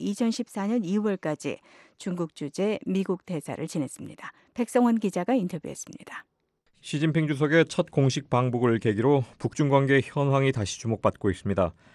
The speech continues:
Speaker 2: 중국 대사를 역임하시면서 가까이서 보시지 않으셨습니까?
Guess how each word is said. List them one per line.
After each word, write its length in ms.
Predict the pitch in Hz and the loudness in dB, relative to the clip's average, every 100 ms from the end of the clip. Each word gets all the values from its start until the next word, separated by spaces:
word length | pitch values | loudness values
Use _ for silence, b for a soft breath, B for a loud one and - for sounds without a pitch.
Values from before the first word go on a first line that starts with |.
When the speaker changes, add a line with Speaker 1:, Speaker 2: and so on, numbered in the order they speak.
| b b b | b b b
Speaker 2:
중국 300 | - 151 151 | -2 -2 2
대사를 360 | 160 139 147 147 | 4 6 6 8
역임하시면서 880 | 131 131 120 135 123 147 143 143 - - | 6 6 2 2 0 4 4 4 0 -10
가까이서 460 | - - 143 131 | -10 0 2 2
보시지 300 | 139 131 - | 2 2 2
않으셨습니까? 680 | 127 107 98 - 95 - 175 | -2 0 -4 -6 -6 -2 -4